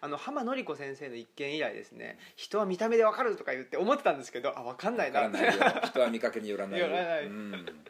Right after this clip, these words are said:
Speaker 1: かりました。うん。
Speaker 2: 多分ね、声を聞いたらわかるんじゃないかな。
Speaker 1: あー。
Speaker 2: きっと声はすごくまっとうな人なんじゃないか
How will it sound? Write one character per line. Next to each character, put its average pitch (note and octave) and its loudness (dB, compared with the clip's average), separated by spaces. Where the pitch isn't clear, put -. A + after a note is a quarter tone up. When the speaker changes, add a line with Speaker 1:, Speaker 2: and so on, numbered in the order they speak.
Speaker 1:
か F#3+ -4
り G#3 0
ま G3 -4
し - -16
た。 - -14
う - -18
ん。 G#2+ -18
Speaker 2:
多 F3 -12
分 B2+ -8
ね、 F#2 -6
声 D#4+ 4
を D#3+ 2
聞 C3+ -6
い - -12
た C3+ -2
ら G2+ -2
わ F2+ -4
か F#2 -10
る F2+ -14
ん - -16
じ D2+ -20
ゃ D2 -20
な C#2+ -20
い - -20
か - -20
な。 E2+ -18
Speaker 1:
あ - -20
ー。 - -14
Speaker 2:
き - -12
っ - -12
と C#3 -6
声 C4+ 0
は C#3 4
す - -8
ご A#2 -4
く A2 -14
ま F2+ -8
っ F#2 -14
と F#2+ -14
う - -12
な E2+ -12
人 - -20
な D2+ -20
ん D2 -20
じ - -20
ゃ - -20
な - -20
い - -20
か - -20